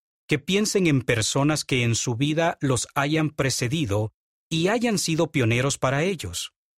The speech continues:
Luego, pregúnteles cuándo han sido ellos pioneros y han preparado el camino para otras personas.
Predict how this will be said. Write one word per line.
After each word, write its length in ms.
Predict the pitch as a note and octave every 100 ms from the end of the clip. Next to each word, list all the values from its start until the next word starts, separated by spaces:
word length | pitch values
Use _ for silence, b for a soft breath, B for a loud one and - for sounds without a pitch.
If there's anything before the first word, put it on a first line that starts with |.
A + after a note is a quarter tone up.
| _ _ _ _ _
Luego, 500 | G2 B2 C3+ A#2+ E3+ B B _ -
pregúnteles 800 | D3+ G#3+ A#3+ - B2 A#2 - - _ _
cuándo 540 | E3+ G3 A3+ A3 F3+
han 140 | D#3+
sido 340 | D3+ E3+ D#3 C#3+
ellos 260 | C#3+ D3
pioneros 640 | - F3 D3+ G#2 G#2+ C3+ B B _ -
y 200 | D#3+ D3
han 180 | F3+ F3+
preparado 580 | C#3 C3 C3+ C3+ C#3+
el 160 | C3+ B2
camino 480 | C3 A#2 B2+ D3 C#3+
para 240 | B2 A2
otras 300 | A#2 A#2+ A#2+
personas. 760 | - G#2+ - G2 F2 F2 -